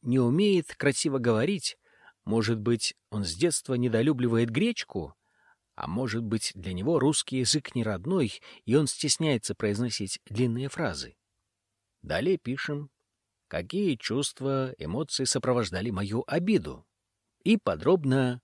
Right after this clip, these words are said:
расписываем их. И, наконец, последний шаг — это прощение.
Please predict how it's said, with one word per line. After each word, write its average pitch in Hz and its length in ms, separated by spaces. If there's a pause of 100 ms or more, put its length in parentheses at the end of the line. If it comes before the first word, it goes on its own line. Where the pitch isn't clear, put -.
(120)
расписываем 85 880
их. - 420 (1120)
И, - 120
наконец, 147 680 (720)
последний 139 540
шаг — - 520
это 165 440 (140)
прощение. - 760